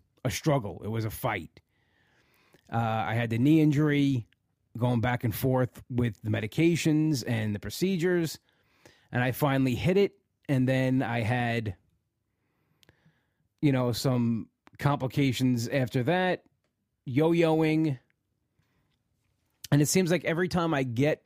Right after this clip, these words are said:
to that two hundred mark, it kinda pushes me back a little bit. So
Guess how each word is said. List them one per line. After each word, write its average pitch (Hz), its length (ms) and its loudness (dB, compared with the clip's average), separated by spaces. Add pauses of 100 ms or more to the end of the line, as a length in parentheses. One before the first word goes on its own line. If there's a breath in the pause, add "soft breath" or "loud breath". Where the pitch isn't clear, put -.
to - 120 0
that 135 200 0
two 156 160 2
hundred 135 320 2
mark, 120 580 -2 (1200)
it 170 100 -6
kinda 147 220 4
pushes 131 340 0
me 131 100 2
back 113 300 -4
a 101 40 -8
little 80 200 -8
bit. - 200 -14 (1600)
So 135 420 2